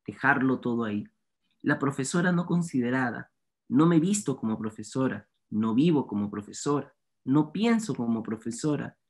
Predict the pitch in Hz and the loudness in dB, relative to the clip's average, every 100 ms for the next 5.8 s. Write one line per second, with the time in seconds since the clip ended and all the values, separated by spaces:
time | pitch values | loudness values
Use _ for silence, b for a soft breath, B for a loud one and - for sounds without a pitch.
0 | _ 127 170 190 170 175 175 185 127 - | _ 4 6 6 4 2 0 0 -4 -6
1 | 120 117 117 110 110 - 123 113 104 - | -4 -4 -4 -6 -6 -4 -2 -2 -6 -14
2 | _ _ - 117 147 160 165 175 190 - | _ _ 0 4 4 4 2 -4 -6 -10
3 | _ _ - 123 104 113 107 135 127 127 | _ _ -2 -2 -2 -6 0 4 4 2
4 | 120 113 - 110 101 101 _ _ _ _ | 0 -4 -4 -2 -2 -6 _ _ _ _
5 | - 113 135 151 147 170 170 | -2 2 4 2 0 -2 -2